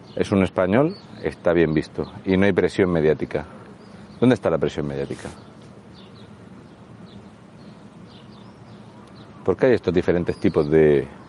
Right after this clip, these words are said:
de justicia? Ya digo, los hechos son los siguientes. Hay una disputa, hay una pelea en una terraza de un, de un establecimiento, en el paseo, en el puerto de Mazarrón.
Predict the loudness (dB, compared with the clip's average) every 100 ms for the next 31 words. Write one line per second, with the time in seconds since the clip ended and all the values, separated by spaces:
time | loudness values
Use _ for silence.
0 | -20 -20 -20 -20 -20 -4 -2 -2 -4 -8
1 | -8 -10 -12 -16 -20 -20 -20 -20 -20 -20
2 | -20 -20 -20 -20 -20 -8 2 6 6 6
3 | 4 2 2 4 4 2 2 2 2 0
4 | -8 -10 -10 -18 -20 -20 -4 2 2 4
5 | 2 2 2 0 4 2 2 0 2 4
6 | 4 2 0 0 0 0 -2 -2 -4 -6
7 | -10 -18 -20 -20 -20 -20 0 2 4 2
8 | 0 0 0 2 2 2 2 4 6 6
9 | 2 -2 2 4 6 4 2 -6 -8 -6
10 | -6 -8 -10 -14 -18 -18 -4 -4 0 0
11 | 2 0 0 0 -4